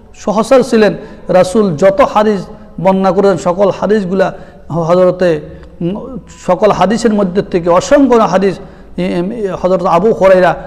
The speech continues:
নকল করেছেন। আবু হুরায়রা প্রায় পাঁচ হাজার উপর হাদিস রেওয়ায়েত করেছেন বিশ্বনবী থেকে। এমন এমন সময়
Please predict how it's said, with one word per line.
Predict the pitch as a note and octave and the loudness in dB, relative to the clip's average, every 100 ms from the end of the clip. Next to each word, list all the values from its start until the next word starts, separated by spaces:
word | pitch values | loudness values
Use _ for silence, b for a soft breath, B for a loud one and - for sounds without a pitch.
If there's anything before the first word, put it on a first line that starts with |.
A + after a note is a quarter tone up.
| B - | B -4
নকল | E3+ E3+ D3+ | 0 2 2
করেছেন। | D#3 C#3+ - D3 | 0 -2 -2 -4
আবু | F3+ F#3 | 0 2
হুরায়রা | E3 F#3+ A3 G#3 G3 | 4 4 4 4 2
প্রায় | - G#3 G3+ - | 2 0 0 0
পাঁচ | A3+ G#3 - | 2 2 2
হাজার | G3 F#3+ | 2 2
উপর | F3 F#3 F3 | 0 -2 -2
হাদিস | E3 E3+ - B B B | -2 -4 -8 B B B
রেওয়ায়েত | G3+ F#3+ F3 F3+ | 4 6 4 2
করেছেন | F#3 E3+ E3 | 0 0 -2
বিশ্বনবী | E3 - E3+ D3 | -4 -4 -4 -2
থেকে। | D3 - - - b b b b b - | -4 -12 -18 -20 b b b b b -2
এমন | F#3+ G#3 C#4 | 2 4 6
এমন | C#4 B3 A3+ | 4 4 2
সময় | G#3+ G#3+ G#3 E3+ | 2 4 4 2